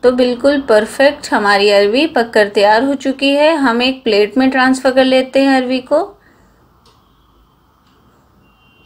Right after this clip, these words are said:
थोड़ा सा ठंडा होने देंगे, उसके बाद हम छील लेते हैं अरवी को।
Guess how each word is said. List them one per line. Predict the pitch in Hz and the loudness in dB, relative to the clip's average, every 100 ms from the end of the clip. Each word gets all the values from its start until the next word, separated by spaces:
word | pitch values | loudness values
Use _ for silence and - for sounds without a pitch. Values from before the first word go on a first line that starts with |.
| _ _ _ - | _ _ _ -6
थोड़ा | 220 202 208 | -2 0 0
सा | 220 | 0
ठंडा | 202 226 196 196 | -2 -2 -4 0
होने | 226 240 240 | 0 0 -2
देंगे, | 233 240 247 269 370 | 0 0 2 0 0
उसके | 262 262 226 | -2 -2 -2
बाद | 202 202 208 220 | 0 2 2 0
हम | 262 330 | -2 -4
छील | - 247 220 | -4 -2 0
लेते | 240 233 247 | 0 0 0
हैं | 247 247 | -2 -2
अरवी | 240 226 240 | -4 -2 -4
को। | 233 269 | -2 -2